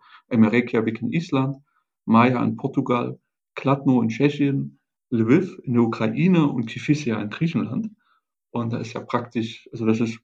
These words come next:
spannend, einmal, geht einmal durch die ganze E U das Projekt und durch ganz viele verschiedene, äh, Regionen. Und um noch ein paar Zahlen zu nennen, um die Organisation komplett,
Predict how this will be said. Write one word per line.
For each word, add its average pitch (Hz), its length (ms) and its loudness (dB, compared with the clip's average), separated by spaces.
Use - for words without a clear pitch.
spannend, 123 340 2
einmal, 120 460 2
geht 120 140 -4
einmal 135 200 6
durch 117 120 2
die 117 80 -2
ganze 113 300 2
E - 40 0
U 117 160 0
das 110 220 -2
Projekt 127 420 0
und 107 80 -4
durch 104 160 -8
ganz 110 160 -2
viele 113 220 -4
verschiedene, 107 600 -4
äh, 107 240 -4
Regionen. 98 680 -2
Und 104 680 -8
um 120 140 2
noch 135 160 6
ein 127 60 4
paar 113 220 -6
Zahlen 147 420 -2
zu - 160 -4
nennen, 120 260 4
um 110 300 -4
die - 100 -16
Organisation 113 720 0
komplett, 110 480 -4